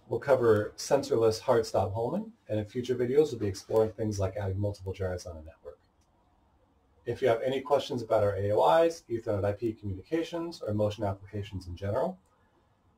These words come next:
please reach out to our applications engineering team through our website at applied motion dot com,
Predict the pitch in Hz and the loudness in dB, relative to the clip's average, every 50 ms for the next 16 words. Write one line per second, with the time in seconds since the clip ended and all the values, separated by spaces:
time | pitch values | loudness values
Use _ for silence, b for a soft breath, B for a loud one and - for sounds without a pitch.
0 | _ _ - - 120 - 104 127 135 131 - 135 123 123 - - 117 110 110 110 | _ _ 2 2 2 2 4 0 0 2 4 4 4 4 4 2 2 4 4 2
1 | - 117 - - 123 117 - 113 107 101 107 104 98 98 101 107 101 98 98 98 | 2 -2 -6 -4 -6 -6 -4 -4 -2 0 0 0 0 -2 -2 0 0 0 -2 -4
2 | - 135 143 175 202 190 - - - - - 98 101 101 104 - - 151 170 185 | -4 -4 -4 -2 -2 -4 -2 0 0 0 2 2 0 0 -2 -2 0 0 0 0
3 | 185 - 98 98 - - 104 92 90 90 95 90 90 - - 92 90 87 85 - | 0 -2 -6 -6 -6 -4 -4 -4 -4 -4 -6 -8 -8 -8 -10 -12 -12 -12 -12 -6
4 | - 123 139 165 196 185 | -2 -2 0 0 -2 -4